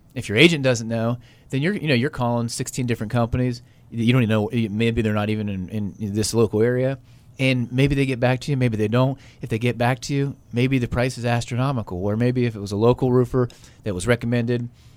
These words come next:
that you, the price could be cut in half. So I've, we've had, uh, I mean,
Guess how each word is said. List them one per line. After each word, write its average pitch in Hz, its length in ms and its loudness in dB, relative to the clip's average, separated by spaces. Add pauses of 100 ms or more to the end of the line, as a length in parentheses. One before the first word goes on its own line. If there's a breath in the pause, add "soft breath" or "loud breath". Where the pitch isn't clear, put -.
(160 soft breath)
that 107 320 -2
you, 117 200 2
the 110 200 0
price 113 280 2
could 107 160 -8
be 104 80 -4
cut - 180 -4
in 101 60 -10
half. 110 320 -4 (320 soft breath)
So 139 440 4 (440)
I've, 135 260 0
we've 170 180 8
had, 135 260 4
uh, 113 60 -2 (100)
I 117 180 -2
mean, 117 400 0